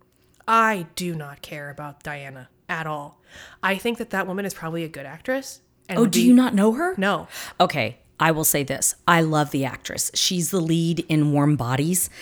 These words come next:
Speaker 2: and a lot of other things.
Speaker 1: <gasps> That's why I
Speaker 2: Yes.
Speaker 1: recognized her.
Speaker 2: She is an amazing actress, and she
Speaker 1: Okay.
Speaker 2: is so miscast
Speaker 1: Okay.
Speaker 2: in this role. <laughs>
Speaker 1: Okay, so that is exactly what I thought. So
Speaker 2: Oh.
Speaker 1: I knew I recognized her. I loved Warm Bodies.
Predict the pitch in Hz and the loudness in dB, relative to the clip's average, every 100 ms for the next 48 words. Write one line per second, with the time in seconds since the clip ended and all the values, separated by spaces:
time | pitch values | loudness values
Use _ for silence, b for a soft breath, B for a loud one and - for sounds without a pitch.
0 | B - 151 147 151 147 139 135 139 156 | B 0 2 4 6 4 4 0 0 2
1 | 156 175 - - 403 440 466 427 427 440 | 2 2 -2 0 4 4 6 6 6 6
2 | 330 392 359 320 285 202 165 - 233 240 | 6 6 4 4 2 4 6 6 4 6
3 | 233 202 196 165 165 165 170 170 175 - | 6 8 6 6 6 6 6 4 2 2
4 | 151 - 143 - 156 427 - - - 170 | -2 4 2 4 2 4 4 6 6 6
5 | 160 175 - _ 151 151 156 - - _ | 6 4 -4 _ 2 4 4 0 -4 _
6 | - 139 135 - - 311 170 165 165 156 | -2 0 2 0 4 4 8 6 6 2
7 | 151 147 143 - - 165 135 156 165 330 | 4 4 2 -4 2 4 4 2 6 6
8 | 262 190 - - 294 233 311 370 349 294 | 6 2 0 4 6 8 6 6 6 6
9 | 294 302 294 277 233 - - 254 339 294 | 6 6 6 8 6 6 8 12 12 12
10 | 311 359 403 359 320 277 226 202 190 180 | 6 6 6 4 0 -2 0 0 0 -2
11 | 190 B B - 247 220 277 294 - 180 | -4 B B 2 4 8 6 6 2 -4
12 | 165 135 135 - | -4 -8 -10 -16